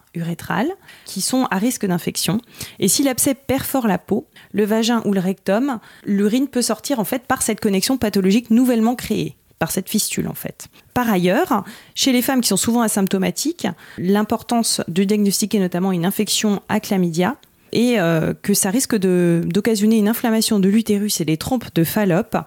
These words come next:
qui peuvent être à l'origine de grossesse extra-utérine ou d'infertilité. À l'accouchement, ça peut également donner chez le nouveau-né, euh, des conjonctivites ou des pneumonies. Donc le diagnostic de l'urétrite, quand maintenant on a une suspicion, euh, d'urétrite,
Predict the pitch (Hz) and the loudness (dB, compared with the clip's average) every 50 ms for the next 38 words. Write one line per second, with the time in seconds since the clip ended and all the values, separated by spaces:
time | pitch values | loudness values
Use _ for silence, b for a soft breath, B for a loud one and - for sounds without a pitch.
0 | B B B B B B B - - 190 - 240 254 254 247 208 - - 208 185 | B B B B B B B -6 -6 -2 0 0 0 2 0 -2 0 0 0 2
1 | 185 190 190 196 185 185 208 247 285 254 - - 180 196 185 190 202 220 208 220 | 2 2 2 2 2 2 2 2 2 2 0 0 0 0 2 2 2 2 2 2
2 | 202 202 185 - - 190 170 175 180 185 175 233 277 262 202 165 180 214 247 - | 0 0 -2 -2 -2 0 0 0 0 0 0 2 2 2 0 2 0 0 0 0
3 | - 240 - - - 233 190 185 - - - - - _ B B B B 196 214 | -2 -4 -4 -2 -2 -2 -2 -2 -6 -10 -14 -16 -16 _ B B B B -2 -2
4 | 226 226 - - 202 - - - 185 381 427 - - - 180 - - 208 202 208 | -2 -4 -4 -4 -4 -4 0 -2 -2 -2 -4 -6 -4 -4 -4 0 0 0 2 2
5 | 190 185 190 220 254 233 208 190 185 196 247 - - 220 196 196 196 185 180 175 | 2 2 2 2 2 2 2 2 4 2 2 2 2 2 2 2 2 2 2 2
6 | 175 185 202 226 262 294 - - - - 180 180 175 175 175 165 208 214 - 220 | 2 2 2 2 2 0 -2 -6 -8 -6 -4 -4 -2 -2 -2 -2 -4 -2 0 -2
7 | 214 190 190 190 185 - 190 185 226 269 - - - - - _ - 240 247 220 | -2 0 -2 -2 -4 -4 -6 -6 -6 -8 -6 -10 -14 -14 -14 _ 0 2 2 2
8 | 220 - - 214 196 185 165 160 - - _ _ _ _ - 202 - 269 262 277 | 2 2 0 0 0 0 0 -2 -10 -16 _ _ _ _ -4 0 0 2 2 2
9 | 330 294 285 294 269 - - 349 311 247 233 240 240 226 202 - - 311 349 - | 2 2 2 2 2 2 0 0 0 2 2 2 2 2 0 0 -2 -4 -4 -2
10 | - 196 180 - - 180 180 - 247 247 214 175 156 156 156 - - - - - | -6 -8 -6 -2 -4 -4 -2 0 0 0 2 0 0 -2 -4 -4 -6 -6 -4 -4
11 | 165 - - 208 202 185 156 147 - - - - 156 151 165 - - - 359 - | -4 -4 -2 -2 -2 -2 -2 -4 -8 -8 -10 -10 -10 -10 -12 -8 -6 -6 -6 -4
12 | - | -6